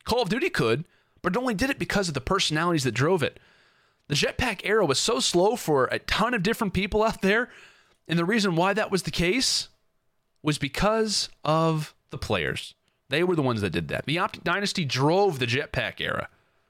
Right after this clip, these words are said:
As much as people wanna go back and say, "Oh my God, we loved Infinite Warfare." No one loved Infinite Warfare. They loved the team that won it, but they didn't enjoy the title itself. Falling in line for me with the N B A,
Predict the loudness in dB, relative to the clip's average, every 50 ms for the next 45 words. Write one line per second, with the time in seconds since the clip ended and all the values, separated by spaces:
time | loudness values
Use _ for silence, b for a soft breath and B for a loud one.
0 | _ _ -8 -4 -2 -2 -2 -2 -2 -2 0 0 0 0 0 0 0 0 0 -2
1 | -4 -4 -6 -4 -4 -4 -4 -6 -6 -4 -4 -2 0 0 0 0 -2 0 0 2
2 | 2 0 0 0 0 0 0 0 0 0 0 2 2 2 0 0 -2 -8 -10 -10
3 | -6 -4 -2 0 0 0 0 -2 -2 -2 -4 -6 -4 -2 -2 -2 0 2 0 0
4 | 0 0 0 2 2 0 -2 B B B B B B B -2 0 0 0 -2 -2
5 | -2 -2 0 0 0 0 0 0 0 2 2 0 -2 -4 _ _ _ _ _ _
6 | _ _ -4 -4 -2 0 0 2 2 2 2 2 2 0 -2 -2 -2 0 -2 -2
7 | -2 -2 -2 -2 -2 -4 -8 _ _ _ _ _ _ _ _ _ _ _ _ _
8 | _ _ _ _ _ -12 -6 -2 0 0 0 0 0 2 2 2 2 2 0 -2
9 | 0 0 0 2 2 0 0 0 0 0 0 2 2 2 2 2 2 2 2 0